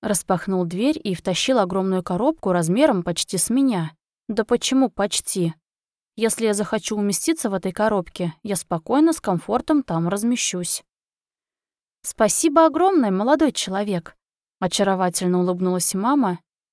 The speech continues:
и ненавязчиво выталкивая парня на выход. «Ты посмотри, какая огромная!» Счастью мамы не было предела. «Давай, открывай!»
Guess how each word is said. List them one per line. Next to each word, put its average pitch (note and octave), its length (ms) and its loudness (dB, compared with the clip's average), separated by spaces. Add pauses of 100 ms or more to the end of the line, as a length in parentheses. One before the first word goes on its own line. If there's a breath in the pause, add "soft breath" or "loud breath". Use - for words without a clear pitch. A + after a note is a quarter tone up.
(120)
и A3 40 0
ненавязчиво G3 720 2
выталкивая F3+ 640 2
парня F3 420 2
на G#3+ 160 0
выход. F3+ 460 -2 (760)
«Ты C#4+ 120 0
посмотри, C#4 560 2
какая A#3+ 520 2
огромная!» C4 720 4 (580)
Счастью F#3 500 -2
мамы C#4 280 6
не F#3 180 2
было F#3 240 0
предела. F3 640 -2 (260)
«Давай, E4 380 2
открывай!» D#4 560 0